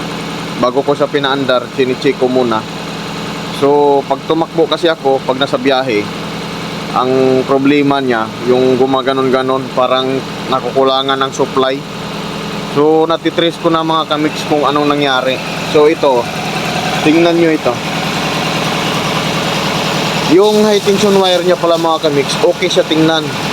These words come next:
Yan, di ba? Okay siya tingnan. Pero pag nagalaw pala ito, pag tumakbo, mga kamix, ito,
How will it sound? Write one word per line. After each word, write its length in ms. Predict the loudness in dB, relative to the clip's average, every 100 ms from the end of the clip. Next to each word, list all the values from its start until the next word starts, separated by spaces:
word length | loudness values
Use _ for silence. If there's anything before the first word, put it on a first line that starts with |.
| -2 0
Yan, 160 | 0
di 300 | -2 -4 0
ba? 160 | 2 0 -2 -6 -4 -4 -2 -2 0
Okay 240 | 0 0 0
siya 160 | 2
tingnan. 480 | 2 2 2 0 -2 -4 -4 -4 -4 -2 -2 -2 0 2
Pero 160 | 2 2
pag 240 | 0 0 0 -2
nagalaw 400 | 0 2 2 2
pala 240 | 2 2 2
ito, 160 | 2
pag 160 | 0 0 0
tumakbo, 400 | 0 2 2 4
mga 320 | 0 0 0
kamix, 160 | 0 0 -2 -2 0 0
ito, 320 | 4 4 4